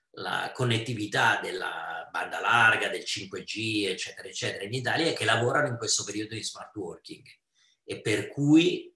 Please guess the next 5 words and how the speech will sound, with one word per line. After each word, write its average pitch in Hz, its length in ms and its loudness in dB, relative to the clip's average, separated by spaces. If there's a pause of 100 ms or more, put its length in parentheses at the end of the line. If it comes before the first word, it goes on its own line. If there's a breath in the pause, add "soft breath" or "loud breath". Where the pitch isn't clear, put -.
sono 95 360 -6
collegati 104 600 2
da 98 120 0
remoto 113 500 0
attraverso 92 880 -4